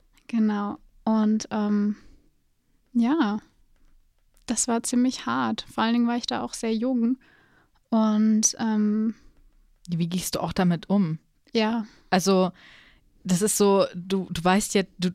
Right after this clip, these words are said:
Speaker 2: du, du hoffst oder denkst oder gehst davon aus als Kind, dass deine Eltern dich lieben.
Speaker 1: Mhm.
Speaker 2: So, das ist so ein, das ist halt einfach so. Es sollte auch so sein.
Speaker 1: Mhm.
Speaker 2: Ähm, und das hat deine Mutter,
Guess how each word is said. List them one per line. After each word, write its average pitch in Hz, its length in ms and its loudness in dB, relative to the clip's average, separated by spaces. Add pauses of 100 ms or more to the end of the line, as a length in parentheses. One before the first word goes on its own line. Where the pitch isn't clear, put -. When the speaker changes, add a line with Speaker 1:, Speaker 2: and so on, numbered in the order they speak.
(100)
Speaker 2:
du, 190 120 -2
du 165 320 -6
hoffst - 380 -2
oder 170 140 -6
denkst 220 420 0
oder 175 120 -2
gehst 190 200 -2
davon 180 240 -2
aus 220 260 0
als 180 220 -6
Kind, 220 200 2
dass 185 80 -4
deine 170 220 0
Eltern 170 300 0
dich 160 180 -6
lieben. 165 340 -10 (260)
Speaker 1:
Mhm. 185 200 2
Speaker 2:
So, 175 280 -4 (140)
das - 160 -10
ist 175 140 -6
so 180 100 0
ein, 175 360 2
das - 180 -8
ist - 180 -6
halt - 220 -4
einfach - 200 -8
so. - 120 -4
Es - 100 -6
sollte 214 420 4
auch 185 120 -8
so 180 240 -6
sein. 165 280 -6 (260)
Speaker 1:
Mhm. 202 80 -2 (320)
Speaker 2:
Ähm, 190 520 4 (640)
und 185 420 0 (380)
das 196 200 2
hat 220 120 2
deine 180 200 2
Mutter, 170 280 -4